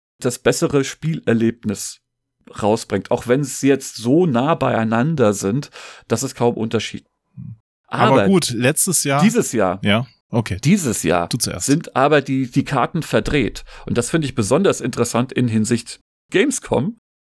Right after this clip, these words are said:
Speaker 1: weil dieses Jahr hat Sony keinen einzigen Weihnachtshit exklusiv.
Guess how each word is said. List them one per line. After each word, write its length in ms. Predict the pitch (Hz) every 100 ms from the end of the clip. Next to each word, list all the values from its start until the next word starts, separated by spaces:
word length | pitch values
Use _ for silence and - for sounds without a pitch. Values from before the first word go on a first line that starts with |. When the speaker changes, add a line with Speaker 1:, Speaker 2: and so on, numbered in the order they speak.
| _ 107
Speaker 1:
weil 300 | 101 104 123
dieses 480 | - 214 143 -
Jahr 340 | 101 95 143 - _ _ _ -
hat 260 | 110 -
Sony 680 | - - 139 170 160 135 196 - _ _ _
keinen 460 | - 131 139 127 -
einzigen 760 | 131 190 202 - 175 180 185 190 _ _ _ _ _ _
Weihnachtshit 1500 | 110 117 170 156 120 - - - - _ _ - 139 - - -
exklusiv. 1040 | 104 - - - 139 147 202 - -